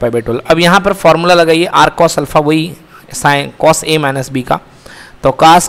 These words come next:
cos alpha cos theta, तो cos theta minus alpha equal to टू, तो यहाँ से टू upon टू root टू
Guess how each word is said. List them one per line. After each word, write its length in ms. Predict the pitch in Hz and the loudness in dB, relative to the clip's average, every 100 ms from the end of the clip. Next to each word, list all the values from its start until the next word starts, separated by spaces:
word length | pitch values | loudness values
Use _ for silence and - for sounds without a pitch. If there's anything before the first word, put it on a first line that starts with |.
| - | 0
cos 200 | 170 185 | 0 0
alpha 220 | 160 165 - | -2 -4 0
cos 180 | 156 - | 0 0
theta, 240 | 147 151 | -4 -2
तो 100 | 156 170 | 0 0
cos 160 | 156 - | 0 0
theta 260 | 160 175 170 | 0 2 2
minus 200 | 165 160 | 0 -2
alpha 260 | 147 185 - - _ _ _ _ _ _ _ _ - - | -2 -6 -6 -20 _ _ _ _ _ _ _ _ -20 -10
equal 360 | 131 - 160 156 | -8 0 2 4
to 80 | 180 170 | 2 2
टू, 120 | 170 185 - - | 0 0 -6 -4
तो 60 | |
यहाँ 160 | 139 147 | 0 0
से 140 | 156 160 | 0 -2
टू 200 | 165 165 | 0 0
upon 280 | 156 160 156 | 2 -2 0
टू 100 | 151 | 0
root 200 | 151 147 | 0 0
टू 200 | 160 170 | -4 -4